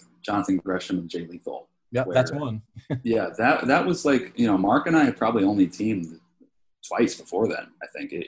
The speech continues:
Speaker 1: we really had not teamed very much. And then to jump into a thirty-minute Iron Man match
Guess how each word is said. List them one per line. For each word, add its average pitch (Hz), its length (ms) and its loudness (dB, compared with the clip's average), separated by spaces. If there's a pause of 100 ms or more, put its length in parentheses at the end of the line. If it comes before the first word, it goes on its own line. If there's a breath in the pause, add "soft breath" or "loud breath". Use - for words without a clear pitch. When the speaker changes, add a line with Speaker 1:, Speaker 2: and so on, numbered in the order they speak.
Speaker 1:
we 87 200 -4
really 117 260 4
had 92 120 -4
not 95 260 -2
teamed 98 320 -6
very 82 220 -8
much. - 400 -12 (340 soft breath)
And 90 120 0
then 87 120 0
to 90 100 -4
jump 98 300 2
into 95 460 2
a 82 180 -8
thirty-minute 95 560 0
Iron 92 260 0
Man 85 220 -10
match - 520 -14